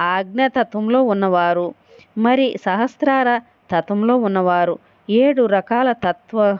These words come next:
ఈ ఏడు రకాల తత్వాలుగా మానవాళిని విభజించవచ్చు. అందులో విశుద్ధ తత్వానికి ప్రతీకగా మనకు గాంధీ గారు కనపడతారు. ఈ ఏ-, ఈ ఏడు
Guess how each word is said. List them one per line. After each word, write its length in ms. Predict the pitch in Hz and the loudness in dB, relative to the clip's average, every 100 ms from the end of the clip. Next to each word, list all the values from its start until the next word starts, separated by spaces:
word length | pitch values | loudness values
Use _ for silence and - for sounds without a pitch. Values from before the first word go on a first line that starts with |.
| - | -6
ఈ 120 | 175 | -4
ఏడు 340 | 190 208 233 | 0 2 2
రకాల 380 | 233 185 220 226 | 2 0 0 0
తత్వాలుగా 960 | 214 175 - 220 220 233 233 254 208 214 - - - _ 175 | 0 -2 -2 -2 0 0 2 2 0 -2 -6 -20 -20 _ -6
మానవాళిని 880 | 175 180 214 233 226 196 190 277 311 _ _ _ _ 196 | -2 0 0 2 2 2 0 -2 -6 _ _ _ _ -4
విభజించవచ్చు. 920 | 202 220 220 214 226 190 180 - 175 - _ - | 0 0 0 -2 0 0 0 -6 -12 -12 _ -2
అందులో 560 | 202 214 277 294 262 208 196 | 0 2 4 4 2 -2 -8
విశుద్ధ 420 | 220 269 240 226 226 - _ _ _ 190 | -4 -2 -2 0 0 -2 _ _ _ -4
తత్వానికి 640 | 175 - 220 254 262 202 | -4 -2 0 0 -2 -2
ప్రతీకగా 840 | 202 190 185 220 240 247 226 262 269 - _ 196 | 0 0 0 -2 0 0 2 0 -2 -14 _ -4
మనకు 460 | 208 233 233 214 185 | -2 -2 -2 -2 0
గాంధీ 380 | 196 214 247 | 0 0 -2
గారు 320 | 240 220 208 240 | 2 2 2 0
కనపడతారు. 840 | 220 196 196 196 185 180 175 165 - - - _ | -2 -2 0 -2 0 0 0 -2 -6 -20 -20 _
ఈ 140 | 240 262 240 208 | 0 2 2 2
ఏ-, 240 | 196 214 240 208 _ - | 2 2 2 -4 _ -6
ఈ 120 | 240 | -2
ఏడు 580 | 254 202 208 247 262 240 | 0 2 2 2 0 -4